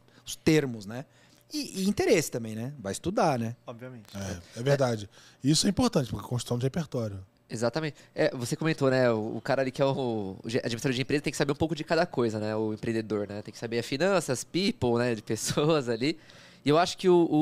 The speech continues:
Speaker 4: o gerente de produtos, ele é uma espécie. Eu sei que as pessoas que, que é de produto vão odiar isso, né? Tem umas pessoas que falam que isso não é realidade, né? Que
Speaker 3: Ih,
Speaker 4: ele,
Speaker 3: vai apanhar,
Speaker 4: e-,
Speaker 3: hein?
Speaker 4: ele é uma, ele é uma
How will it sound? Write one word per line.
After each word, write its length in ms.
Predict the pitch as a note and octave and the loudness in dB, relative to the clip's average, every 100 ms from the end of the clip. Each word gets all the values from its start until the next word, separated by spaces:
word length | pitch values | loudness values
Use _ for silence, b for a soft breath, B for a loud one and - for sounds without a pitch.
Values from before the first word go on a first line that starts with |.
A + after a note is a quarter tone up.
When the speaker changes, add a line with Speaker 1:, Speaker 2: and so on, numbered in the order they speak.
| D3+ | 4
Speaker 4:
o 60 | C#3 | 2
gerente 300 | C3 D3 D3+ | 0 -4 -6
de 60 | C#3 | -2
produtos, 540 | D#3 B2 A#2 F3+ - | 2 2 4 0 2
ele 140 | D#3+ E3+ | 2 2
é 60 | |
uma 300 | G3 A3+ A#3+ | 2 0 -2
espécie. 500 | A#3 - F#3+ F#3 - C3 | -4 0 0 0 -6 -6
Eu 60 | |
sei 80 | D3+ | -6
que 60 | D3 | -6
as 60 | |
pessoas 340 | - C#3 C#3 B2 | -4 -2 -2 -6
que, 80 | - | -10
que 240 | - - | -10 -8
é 20 | |
de 80 | A#2 | -6
produto 560 | - B2 A2+ C3 A#2 G#2+ | -2 -4 -2 -4 -4 -4
vão 240 | G2+ A2+ B2 | -4 -2 0
odiar 380 | A2+ A#2 G#2+ A2+ | 0 2 2 2
isso, 180 | D3+ B2+ | -2 -4
né? 80 | |
Tem 80 | A#2 | -6
umas 100 | C3+ | -8
pessoas 180 | A#2 - | -8 -10
que 100 | - | -10
falam 220 | - A#2 | -4 -2
que 80 | A#2+ | -2
isso 160 | A#2+ - | -6 -2
não 100 | B2 | 0
é 80 | B2 | 0
realidade, 580 | B2 A#2 A2+ C3+ D#3+ | 0 -2 0 2 0
né? 140 | B2+ D3 B B B - | -4 -8 B B B -6
Que 80 | |
Speaker 3:
Ih, 80 | A#2 | 2
Speaker 4:
ele, 220 | D3 D#3 | 4 4
Speaker 3:
vai 140 | B2 C3+ | 2 0
apanhar, 280 | - F3+ C3 | 0 0 0
Speaker 4:
e-, 40 | |
Speaker 3:
hein? 120 | B2+ B2 | 2 2
Speaker 4:
ele 140 | D3+ | 4
é 60 | F#3 | 6
uma, 240 | G3 F#3+ | 6 6
ele 160 | D#3+ | 6
é 40 | |
uma 60 | F3+ | 6